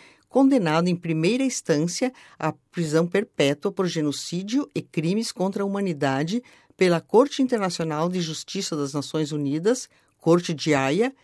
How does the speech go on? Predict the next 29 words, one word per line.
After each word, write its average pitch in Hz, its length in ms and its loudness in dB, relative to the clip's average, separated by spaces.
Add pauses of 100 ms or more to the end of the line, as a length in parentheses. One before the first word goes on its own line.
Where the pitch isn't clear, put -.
(180)
em 202 100 0
novembro 175 460 2
de 156 100 -6
dois 151 160 0
mil 147 140 -2
e 147 60 -2
dezessete. 139 720 -2 (500)
Vinte 220 300 0
e 294 40 -2
quatro 190 300 0
anos 156 240 0
atrás, 139 540 -6 (200)
as 147 160 -6
tropas 233 380 0
do 196 140 0
general 165 480 2
Mladic 143 720 -2 (200)
entraram 160 480 0
na 190 140 0
cidadezinha 196 720 0
de 165 100 -4
Srebrenica, 156 760 0
que - 100 -8
estava 151 380 -2
sob 147 260 -4
assédio 151 560 -2
há 139 80 -4
três 170 400 -2
anos 151 420 0